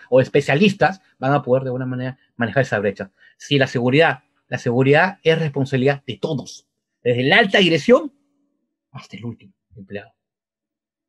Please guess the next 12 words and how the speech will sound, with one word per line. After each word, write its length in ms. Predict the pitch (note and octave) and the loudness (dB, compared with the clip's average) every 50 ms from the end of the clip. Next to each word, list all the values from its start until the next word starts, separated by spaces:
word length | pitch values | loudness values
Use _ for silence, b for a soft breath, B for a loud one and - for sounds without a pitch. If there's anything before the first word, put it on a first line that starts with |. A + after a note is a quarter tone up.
| _ _ _ _ _ _ _ _ | _ _ _ _ _ _ _ _
a 100 | - A2+ | -12 -6
través 180 | - A#2 B2 | -4 -4 -2
de 40 | A2+ | -4
la 60 | G#2 | -6
política. 380 | - G#2 F#2+ F#2+ - _ _ _ _ _ _ _ _ _ _ _ _ _ _ _ | -8 -12 -12 -14 -16 _ _ _ _ _ _ _ _ _ _ _ _ _ _ _
Manejar 380 | A#2+ B2+ B2+ B2 - E3 E3+ | -4 -2 -2 0 0 0 0
de 60 | D#3+ | 2
alguna 160 | C#3+ C#3+ D3+ D3+ | 0 0 0 0
manera 260 | C#3+ C#3 C#3+ D3 D3+ | 0 0 0 0 0
un 100 | D3 C#3 | 0 0
marco 220 | C3+ C3+ - C#3+ | 0 0 2 2
normativo 760 | C3+ C#3+ C#3+ C#3 C#3 C#3 A3 A3+ G#3+ G3+ E3 E3 F#3+ F#3+ - | 2 4 2 2 2 0 0 2 4 4 6 4 2 0 -4